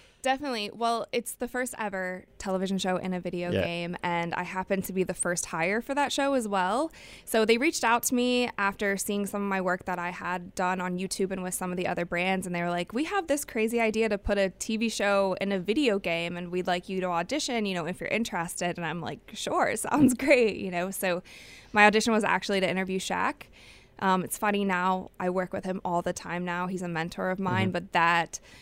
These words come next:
Speaker 1: because of that interview is how I got the job there. And yeah, I was there for nearly five seasons. We grew that show from nothing into something, like, really big, and I feel like it had a really big impact just in the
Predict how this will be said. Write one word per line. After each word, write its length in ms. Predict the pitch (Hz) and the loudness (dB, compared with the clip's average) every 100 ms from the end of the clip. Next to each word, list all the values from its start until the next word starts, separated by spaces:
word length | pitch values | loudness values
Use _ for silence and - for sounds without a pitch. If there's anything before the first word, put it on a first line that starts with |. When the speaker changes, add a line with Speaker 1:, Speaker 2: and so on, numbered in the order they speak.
| - | -10
Speaker 1:
because 380 | 208 - 214 214 | -8 0 2 4
of 100 | 202 | 2
that 240 | 196 175 | 2 2
interview 440 | 185 180 175 170 170 | 0 -2 -2 -4 -6
is 100 | 170 | -4
how 160 | 170 | -2
I 100 | 165 | -2
got 220 | 165 165 175 | -2 -2 -4
the 60 | |
job 360 | - 165 170 180 | -4 -2 -2 0
there. 380 | 170 165 165 165 | 2 2 0 -2
And 480 | 170 170 165 170 180 | 0 0 0 -4 2
yeah, 200 | 220 240 | 6 6
I 100 | 226 | 6
was 160 | 214 | 4
there 240 | 190 196 202 | 2 2 0
for 420 | 220 208 202 196 - - - - - 226 | 0 2 2 0 -6 -20 -20 -20 -6 2
nearly 400 | 226 262 269 269 | 6 6 4 2
five 360 | 247 220 220 | 2 2 2
seasons. 680 | - 208 214 226 240 254 214 | -2 -2 0 2 2 2 0
We 140 | 208 | -2
grew 200 | 185 190 | -2 -2
that 200 | 190 175 | 0 -2
show 540 | - 185 180 190 190 185 | -2 0 2 2 0 -6
from 560 | - 185 175 180 175 180 | -8 -2 0 0 -2 -2
nothing 460 | 160 - 202 196 | -2 -4 -4 -2
into 240 | 180 - 190 | -4 -4 -6
something, 500 | 180 180 180 180 175 | -6 -6 -6 -4 -6
like, 220 | 165 - 208 | -8 -8 -4
really 260 | 202 190 | 0 0
big, 320 | 180 170 185 | 0 -2 -2
and 80 | 185 | -4
I 60 | 180 | -4
feel 160 | 180 | -6
like 100 | 175 | -6
it 120 | 175 170 | -8 -8
had 160 | 170 | -6
a 80 | 170 | -4
really 200 | 175 175 | -4 -2
big 220 | 180 170 | -2 -4
impact 540 | 180 175 - 196 202 - | -6 -8 -4 -4 -4 -8
just 220 | 180 - | -10 -6
in 240 | 185 185 | -4 -2
the 220 | 175 170 | -2 -4